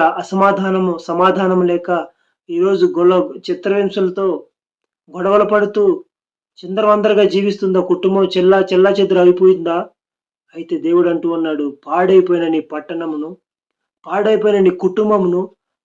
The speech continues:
పాడైపోయిన నీ జీవితమును ఆయన మరలా కట్టడానికి ఇష్టపడుతూ ఉన్నాడు." ఆయన కట్టడానికి సమర్థుడు. కానీ ఎప్పుడైతే నువ్వు ఆయన్ని నువ్వు ఒప్పుకొని, నీ పాపాలు ఒప్పుకొని,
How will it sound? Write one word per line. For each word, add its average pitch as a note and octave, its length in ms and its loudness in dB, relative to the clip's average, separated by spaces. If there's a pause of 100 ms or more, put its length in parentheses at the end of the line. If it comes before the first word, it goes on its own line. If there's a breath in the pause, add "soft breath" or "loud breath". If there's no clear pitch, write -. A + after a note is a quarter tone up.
(120)
పాడైపోయిన A#3 540 2
నీ G#3+ 200 2
జీవితమును G3 880 -2 (400)
ఆయన E3 200 -16
మరలా E3+ 440 2
కట్టడానికి F3+ 1040 -2
ఇష్టపడుతూ F3+ 560 -6
ఉన్నాడు." D#3 340 -12 (800)
ఆయన F#3 160 -2
కట్టడానికి A3+ 580 2
సమర్థుడు. G#3 760 2 (360)
కానీ E3 260 -14
ఎప్పుడైతే G3 560 -2
నువ్వు E3+ 440 0 (200)
ఆయన్ని G3 420 -2
నువ్వు G3 500 2
ఒప్పుకొని, F#3+ 600 -6 (600)
నీ D#3+ 80 -18
పాపాలు G3+ 580 2
ఒప్పుకొని, G3+ 720 0